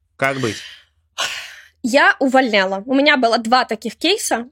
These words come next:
Speaker 2: э, конкретно у меня в команде. Я их увольняла. Но,
Speaker 1: Мгм.
Speaker 2: э, тут, э, важный момент, э, важно понять следующее. Для тебя эта ложь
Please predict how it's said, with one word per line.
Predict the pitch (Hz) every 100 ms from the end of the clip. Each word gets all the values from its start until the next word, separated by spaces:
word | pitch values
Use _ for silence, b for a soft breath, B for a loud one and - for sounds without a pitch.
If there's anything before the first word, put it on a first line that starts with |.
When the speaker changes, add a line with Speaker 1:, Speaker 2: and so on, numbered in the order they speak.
| _
Speaker 2:
э, | 226 214 208 202
конкретно | - 262 262 247 214
у |
меня | 208 202
в |
команде. | - 208 202 196 -
Я | 220 262
их | 294
увольняла. | 233 202 185 170 - _ _ _ _ _ _ B B B B -
Но, | 277 294 349 339
Speaker 1:
Мгм. | 294 -
Speaker 2:
э, | 277 254
тут, | 240 330 349 285
э, | 302 262
важный | 254 277 285 269
момент, | 247 262 285 277 -
э, | 240 226
важно | 240 262 277 262
понять | 254 247 233
следующее. | - 233 202 190 - 185 B B B -
Для | 240
тебя | 285 330 277 269 233
эта | 240 247
ложь | 269 277 226 - -